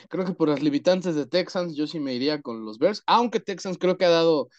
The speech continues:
eh, competitividad a sus rivales. O sea, creo que está muy mal que Broncos haya ganado solo por una posesión a, a Texans,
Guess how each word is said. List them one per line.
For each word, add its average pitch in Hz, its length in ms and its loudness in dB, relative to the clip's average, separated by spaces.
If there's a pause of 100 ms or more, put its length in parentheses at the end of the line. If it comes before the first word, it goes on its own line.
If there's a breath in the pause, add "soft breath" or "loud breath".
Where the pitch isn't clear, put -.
(580 soft breath)
eh, 123 240 -6
competitividad 127 760 0
a 151 60 0
sus 117 180 -12
rivales. 165 300 0
O 156 80 -10
sea, 123 140 -6
creo 147 200 -10
que 110 760 -4 (800)
está 117 220 -2
muy 175 180 4
mal 175 200 4
que 151 140 0
Broncos 156 400 0
haya 156 180 0
ganado 143 320 -2
solo 139 260 -2
por 120 220 -10
una 131 320 -6
posesión 135 540 -2
a, 113 260 -8
a 110 60 -16
Texans, 175 500 -4